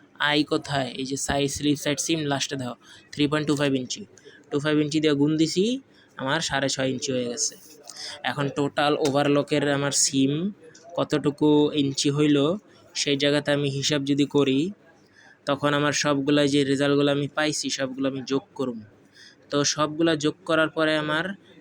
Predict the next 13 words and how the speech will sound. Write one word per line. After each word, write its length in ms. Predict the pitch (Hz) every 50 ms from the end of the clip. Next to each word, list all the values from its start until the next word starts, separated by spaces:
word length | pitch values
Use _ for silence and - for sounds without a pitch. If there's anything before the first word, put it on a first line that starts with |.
| - 139
নাইনটি 340 | 139 139 143 147 147 165
টু 120 | 160 165 160
পয়েন্ট 240 | 156 165 160 156 -
সেভেন 280 | - 147 143 143 143
ফাইভ 180 | 135 147 139 127
আসে 260 | 120 113 - - - - -
ইঞ্চি। 380 | 143 139 135 120 - - 113 110 - _ _ _ _ - - _ - - - - - - - -
এখন 200 | 131 123 139 143
এই 200 | 147 147 147 147
ইঞ্চির 320 | 147 151 147 - 170 160
আমি 280 | 160 156 156 160 160 165
সেন্টিমিটারে 680 | 160 - 147 139 139 - 147 147 143 143 143 143 139
নিব। 260 | 139 127 120 117 113